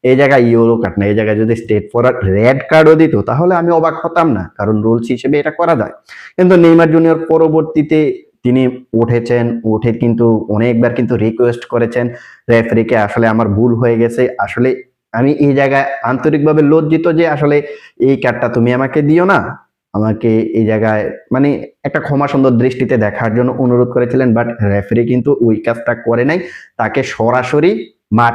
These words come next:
থেকে চলে যেতে বলেছেন। তো এটা হচ্ছে নেইমার জুনিয়রের ওই মোমেন্টের সিচুয়েশন। পরবর্তীতে নেইমার জুনিয়র কিন্তু এই যে হারটা, পরবর্তীতে নেইমার যখন উঠে গেছেন মাঠ থেকে, উঠে যাওয়ার দশ মিনিট পরে নেইমার জুনিয়র ছিয়াত্তর মিনিটে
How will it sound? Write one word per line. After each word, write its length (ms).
থেকে 160
চলে 260
যেতে 200
বলেছেন। 420
তো 60
এটা 180
হচ্ছে 160
নেইমার 360
জুনিয়রের 580
ওই 200
মোমেন্টের 400
সিচুয়েশন। 520
পরবর্তীতে 560
নেইমার 320
জুনিয়র 300
কিন্তু 360
এই 180
যে 100
হারটা, 420
পরবর্তীতে 460
নেইমার 240
যখন 340
উঠে 220
গেছেন 260
মাঠ 240
থেকে, 180
উঠে 260
যাওয়ার 300
দশ 260
মিনিট 340
পরে 240
নেইমার 280
জুনিয়র 320
ছিয়াত্তর 340
মিনিটে 300